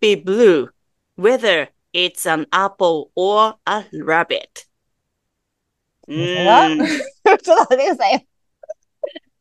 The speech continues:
Speaker 2: If what you see is blue, then let it be blue, whether is an apple or rabbit.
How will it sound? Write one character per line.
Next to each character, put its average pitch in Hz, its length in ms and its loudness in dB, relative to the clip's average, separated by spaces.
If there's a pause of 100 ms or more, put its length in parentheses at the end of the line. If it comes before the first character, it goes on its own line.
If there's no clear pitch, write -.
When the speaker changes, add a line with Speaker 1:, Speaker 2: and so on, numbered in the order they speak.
(160)
Speaker 2:
If 392 300 0
what 254 380 0
you 226 300 0
see 214 600 -2
is 185 460 0
blue, 175 560 2 (420)
then 190 520 0 (360)
let 220 280 0 (180)
it 214 260 -6
be 202 320 -2
blue, 196 600 0 (540)
whether 180 760 2 (100)
is 185 840 -2
an 196 480 -2 (720)
apple 220 300 -2
or 160 840 -4
rabbit. 160 320 0